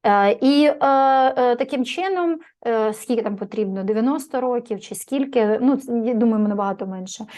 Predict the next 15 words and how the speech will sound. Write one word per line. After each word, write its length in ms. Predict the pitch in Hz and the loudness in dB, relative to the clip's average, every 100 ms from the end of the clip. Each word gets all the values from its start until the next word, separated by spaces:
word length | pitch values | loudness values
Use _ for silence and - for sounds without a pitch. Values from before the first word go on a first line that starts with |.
| - 233 | -4 2
де 80 | |
буде 160 | 240 277 | 4 4
таке 180 | 254 262 | 4 2
розділення. 560 | 233 208 196 185 185 - - - | 2 0 -2 -2 -6 -14 -20 -8
Тому 480 | - 285 349 427 403 - _ _ _ _ _ | 2 4 4 4 0 -2 _ _ _ _ _
це 240 | - - | -4 0
про 200 | 392 - | 0 -2
те 180 | - - | -2 -2
саме, 640 | 330 349 349 330 285 277 277 - | 0 2 2 4 4 4 0 -4
е, 80 | 254 | -2
бажання 800 | 262 240 330 349 277 240 226 226 - - 226 | 0 0 0 0 0 0 -2 -6 -14 -18 -4
знати, 360 | 226 247 247 | 0 2 0
хотіти 320 | 240 226 247 | -4 -2 -2
знати 300 | 220 214 220 | -2 -2 -2
майбутнє. 580 | 208 202 196 196 196 - | -2 -2 -4 -6 -8 -16